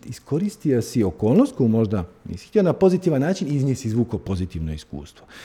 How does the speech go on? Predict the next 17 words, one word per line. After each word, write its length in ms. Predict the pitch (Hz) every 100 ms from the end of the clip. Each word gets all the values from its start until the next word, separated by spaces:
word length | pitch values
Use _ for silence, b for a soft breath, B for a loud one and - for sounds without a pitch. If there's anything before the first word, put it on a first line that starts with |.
| B B B B
Znači, 200 | - 101
mi 200 | 143 214
ćemo 200 | 214 135
danas 260 | 127 131
pričat 420 | - 117 139 143 -
o 120 | 87
upravljanju 1000 | 90 - 135 165 175 175 160 160 151 117
našom 540 | 107 117 - 101 80 -
perspektivom 800 | 85 - 101 - 190 202 190 175
života, 460 | 151 143 143 139
našom 340 | 104 98 - 78
interpretacijom 840 | 80 80 90 82 185 190 185 170
života 460 | 143 139 135 143 143 B B B B
i 220 | 123 107
kako 540 | - 185 220 214 202 151
zapravo 800 | 110 123 165 175 175 160 147 135 -
izvući 480 | 131 160 185 170